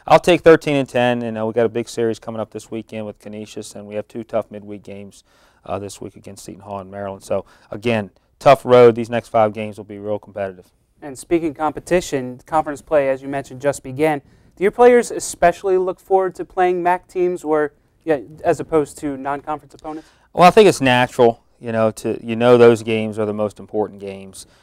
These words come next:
Speaker 1: and, and I think, you know, the emphasis certainly on those games,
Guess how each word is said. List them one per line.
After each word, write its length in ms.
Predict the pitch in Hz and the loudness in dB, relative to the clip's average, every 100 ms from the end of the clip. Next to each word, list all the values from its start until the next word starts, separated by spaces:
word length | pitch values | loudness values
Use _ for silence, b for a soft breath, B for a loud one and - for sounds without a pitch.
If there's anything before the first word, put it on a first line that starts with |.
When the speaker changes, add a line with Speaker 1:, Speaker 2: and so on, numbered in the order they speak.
| b | b
Speaker 1:
and, 140 | 107 104 | -18 -16
and 160 | 101 | -12
I 80 | 104 | -10
think, 360 | 101 107 104 - | -10 -12 -18 -18
you 120 | 104 | -20
know, 120 | 98 | -20
the 180 | 95 98 | -20 -14
emphasis 720 | 110 - 107 - 101 - - _ | -14 -14 -18 -12 -12 -12 -20 _
certainly 420 | - 113 101 101 | -2 -2 -2 -12
on 140 | 98 | -10
those 220 | 101 101 | -6 -6
games, 340 | 104 98 95 | -8 -14 -16